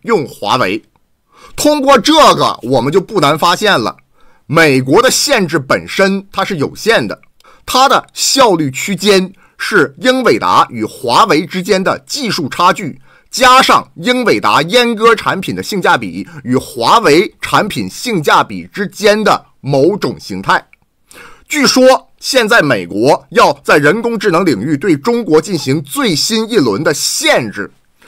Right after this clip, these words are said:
这想必会进一步帮助华为构建自己的生态。我们呢，也期待这一刻。其实说实话呀，构建生态呢不容易，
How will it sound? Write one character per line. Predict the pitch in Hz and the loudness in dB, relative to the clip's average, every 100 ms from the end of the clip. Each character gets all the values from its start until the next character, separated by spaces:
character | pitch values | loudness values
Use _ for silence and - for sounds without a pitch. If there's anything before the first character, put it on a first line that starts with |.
| - - | -20 -12
这 | - 302 | 0 2
想 | - - 123 95 | 2 0 -2 -2
必 | 226 175 - - | -6 -6 -8 0
会 | 196 151 | 2 2
进 | - 302 262 | -4 -2 -2
一 | 156 | 0
步 | 143 185 - - | 2 2 0 -2
帮 | - 220 214 | 0 0 0
助 | 208 | -2
华 | 139 123 143 | -2 0 2
为 | 127 135 143 _ | 2 0 -2 _
构 | - 233 127 | 2 4 4
建 | 190 143 92 | -2 -4 -4
自 | - 190 127 | -10 -8 -8
己 | - | -8
的 | 85 | -12
生 | 113 143 | -10 -4
态。 | 165 - _ _ | -4 -4 _ _
我 | 131 143 123 | -2 0 2
们 | 156 | 2
呢， | 226 151 | 0 0
也 | 120 117 | -4 -6
期 | - - 196 | -4 -6 -2
待 | 208 139 - | 0 -2 -2
这 | 175 107 | 0 0
一 | 113 | -2
刻。 | - 202 - _ _ _ - - - | -2 -2 -2 _ _ _ -20 -20 -8
其 | - | -2
实 | 277 285 | 2 2
说 | 294 285 | 2 0
实 | 214 | 2
话 | 240 214 | 4 4
呀， | 135 - - | 2 -2 2
构 | 240 175 | 2 4
建 | 190 160 | 0 -2
生 | 190 185 | -4 0
态 | 190 156 | 0 0
呢 | 131 135 | -2 -2
不 | 214 | 0
容 | 139 92 104 | 0 0 -6
易， | 110 | -10